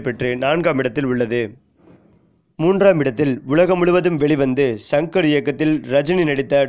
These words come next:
டூ பாயிண்ட் ஓ திரைப்படம் பிரமாண்ட வசூலை பெற்று மூன்றாம் இடத்தில் உள்ளது.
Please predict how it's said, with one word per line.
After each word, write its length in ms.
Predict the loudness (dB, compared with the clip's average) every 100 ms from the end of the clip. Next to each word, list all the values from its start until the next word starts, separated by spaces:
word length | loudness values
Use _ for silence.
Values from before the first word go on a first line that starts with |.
| 0
டூ 100 | -2 0
பாயிண்ட் 240 | 2 2 0
ஓ 20 | 0
திரைப்படம் 420 | -2 -4 -2 -4 -6 -4
பிரமாண்ட 460 | -2 2 2 2 0
வசூலை 260 | 0 -2 -2
பெற்று 240 | -4 -4 -4 -2
மூன்றாம் 320 | -2 0 0 0
இடத்தில் 260 | -2 -2 -2
உள்ளது. 300 | -2 -2